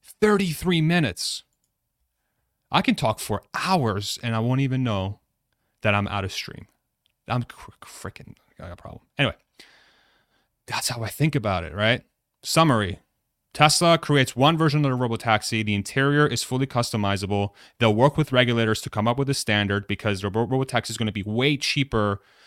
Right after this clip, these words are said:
uh, sorry, way safer to operate than any sort of car. It's going to have superhuman abilities. It's going to be airbagged out to, to heart's content. It's gonna have so much safety capability. It's gonna be insane.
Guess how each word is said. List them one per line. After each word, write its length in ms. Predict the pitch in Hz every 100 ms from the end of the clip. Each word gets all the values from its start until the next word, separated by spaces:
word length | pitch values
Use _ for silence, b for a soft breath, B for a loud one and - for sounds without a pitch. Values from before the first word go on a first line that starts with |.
| b
uh, 120 | 120
sorry, 240 | - 120
way 280 | 101 117 160
safer 500 | 151 151 143 - 120
to 300 | _ - 123
operate 540 | 117 113 104 101 98 - b b
than 160 | 110 110
any 180 | 127
sort 220 | 131 131 113
of 160 | -
car. 520 | - 127 101 85 113 123
It's 160 | 123
going 160 | 123 113
to 100 | 113
have 220 | 107 -
superhuman 640 | - 170 151 127 139 127
abilities. 500 | 110 120 110 95 95
It's 160 | 113 -
going 200 | 127 120
to 120 | 123
be 180 | 110 113 -
airbagged 480 | 131 147 156 151 - b b -
out 300 | 123 - -
to, 240 | 117 107 _ -
to 320 | - 113 104 - _ -
heart's 420 | - - 147 151
content. 600 | - 117 101 110 - - _ _ _ _ -
It's 160 | 120
gonna 180 | - 127
have 180 | 120 117
so 260 | - - 143
much 220 | 156 -
safety 260 | 139 135
capability. 480 | 117 120 101 110 98
It's 120 | 95
gonna 180 | - 104
be 100 | 104
insane. 560 | 90 - - 131 90